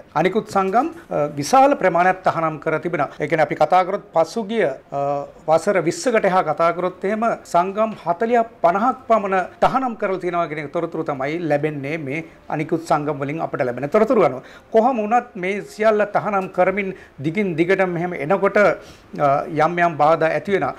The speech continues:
මොවුන් නිකන් නෙමෙයි දැන් මේ විනය කමිටුවට පමුණුවනවානේ මේ දැන්, අ, නිලධාරීන් එහෙම.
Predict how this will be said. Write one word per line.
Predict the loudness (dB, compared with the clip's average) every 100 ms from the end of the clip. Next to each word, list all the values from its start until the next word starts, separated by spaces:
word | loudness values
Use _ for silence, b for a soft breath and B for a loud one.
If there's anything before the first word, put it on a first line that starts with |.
| B 2
මොවුන් | 4
නිකන් | 4 2 0
නෙමෙයි | 2 0
දැන් | 2 2
මේ | 0
විනය | -2 0 2
කමිටුවට | 2 2 0 -2
පමුණුවනවානේ | -4 -4 -2 0 2 2
මේ | 0 0
දැන්, | 0 -2 -8 -4
අ, | -2 -2 -6 B 0
නිලධාරීන් | 4 4 4 2 -6
එහෙම. | -8